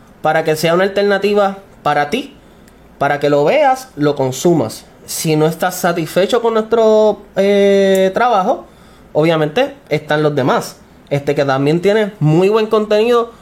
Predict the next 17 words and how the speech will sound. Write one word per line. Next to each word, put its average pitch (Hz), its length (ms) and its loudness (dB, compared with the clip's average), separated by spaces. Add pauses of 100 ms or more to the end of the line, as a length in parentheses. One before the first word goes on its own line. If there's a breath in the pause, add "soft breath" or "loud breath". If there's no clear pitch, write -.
(240 loud breath)
y 170 120 2
muy 180 180 4
buen 196 240 0
trabajo. 165 540 0
So, 180 420 0
es 214 260 -2
verlo 240 300 0
como 185 220 0
alternativa. 156 920 -2 (760 loud breath)
Nosotros 180 440 2
somos 220 240 2
un 220 100 0
mercado 202 360 0
pequeño. 156 400 -4 (260)
Puerto 143 260 -2
Rico 156 280 0
es 214 380 -2